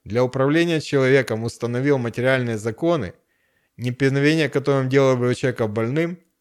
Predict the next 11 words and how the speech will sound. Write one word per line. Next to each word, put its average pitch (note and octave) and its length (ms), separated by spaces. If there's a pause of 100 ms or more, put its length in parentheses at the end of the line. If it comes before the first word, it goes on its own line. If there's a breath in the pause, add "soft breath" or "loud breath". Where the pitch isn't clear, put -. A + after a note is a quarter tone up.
то A#2+ 140
Иисус F#3 400
не F3 140
пренебрег D#3+ 640
бы C3+ 100
этими A#2+ 240
законами, A2 640
исцеляя B2+ 520
в - 100
прямом C3+ 400
противоречии C3 880